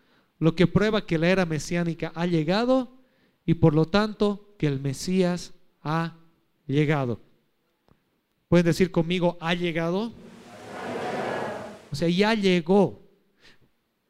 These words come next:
Llegó, ya se cumplió. Pero ese cumplimiento sigue repercutiendo en nosotros hoy. No es una cosa que pasó y quedó en el pasado,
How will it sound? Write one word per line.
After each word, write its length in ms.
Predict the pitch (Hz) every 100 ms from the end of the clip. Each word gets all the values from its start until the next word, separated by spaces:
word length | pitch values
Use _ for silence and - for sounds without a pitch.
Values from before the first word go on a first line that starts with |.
| _
Llegó, 720 | - 156 185 165 202 262 349 - - - _ _ _ _
ya 240 | 147 202 247
se 160 | 247
cumplió. 520 | - 190 170 196 240 226 - _ _ _ _ _ _ _ _ _ _ _ _ _ _ _ _ _
Pero 160 | 214 254
ese 160 | 262
cumplimiento 540 | 247 196 214 226 220 220
sigue 280 | 226 226
repercutiendo 1080 | 190 180 - 185 165 170 175 190 214 190 202
en 160 | 180 151
nosotros 720 | 151 - 175 175 165 170 - - -
hoy. 340 | 220 233 160 - -
No 120 | 180
es 120 | 240 254
una 200 | 262 -
cosa 280 | 233 226
que 180 | 214 202
pasó 580 | - 196 175 - 226 247
y 120 | 240
quedó 240 | - 196 226
en 80 |
el 100 | 233
pasado, 720 | 208 196 180 247 226 185 180